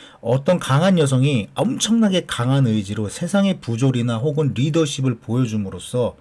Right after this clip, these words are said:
멋진 모습을 보여주는 거에 남자들이 굉장히 감명한단 말이에요. 근데 이거는 남자 관점이라고 저는 생각을 해요.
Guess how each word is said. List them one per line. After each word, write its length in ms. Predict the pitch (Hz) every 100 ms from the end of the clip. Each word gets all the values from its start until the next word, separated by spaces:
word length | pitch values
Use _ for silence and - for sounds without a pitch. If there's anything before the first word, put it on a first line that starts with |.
| -
멋진 480 | 113 156 - 247
모습을 340 | 226 180 156 143
보여주는 540 | 131 135 127 131 123
거에 280 | 110 113 160
남자들이 520 | 127 92 117 135 120
굉장히 340 | - 110 113 113
감명한단 640 | - - 123 196 190 117 85
말이에요. 400 | 82 - 78 _ _ -
근데 540 | 170 170 170 123 - _
이거는 400 | 160 185 233 185
남자 460 | 98 101 170 240 247
관점이라고 640 | 123 113 160 165 131 123
저는 180 | 117 104
생각을 360 | 110 131 107 113
해요. 200 | 104